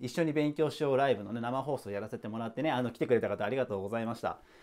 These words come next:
で、まあ、それも前々からちょこちょこやっていて、で、今日の午前中は千人ぐらいの人が集まってね、一緒にまあ、一時間ぐらい勉強したわけですけど、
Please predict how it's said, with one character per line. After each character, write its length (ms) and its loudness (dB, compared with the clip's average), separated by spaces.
で、 560 2
ま 100 2
あ、 20 0
そ 100 6
れ 60 8
も 100 10
前 160 12
々 160 2
か 60 8
ら 60 8
ち 60 4
ょ 60 8
こ 80 10
ち 40 2
ょ 40 2
こ 80 4
や 140 8
っ 120 -2
て 180 2
い 120 -2
て、 480 6
で、 100 0
今 160 8
日 60 8
の 80 8
午 100 6
前 180 8
中 120 2
は 100 10
千 300 4
人 160 6
ぐ 80 8
ら 100 10
い 180 -4
の 80 -4
人 200 -2
が 180 0
集 60 -8
ま 140 0
っ 60 -10
て 80 -4
ね、 140 0
一 80 -4
緒 80 2
に 80 0
ま 80 2
あ、 20 4
一 200 -2
時 100 -4
間 220 4
ぐ 60 2
ら 80 6
い 40 -2
勉 200 0
強 140 4
し 60 -8
た 80 -2
わ 100 0
け 120 -4
で 100 -6
す 100 -12
け 120 -6
ど、 260 6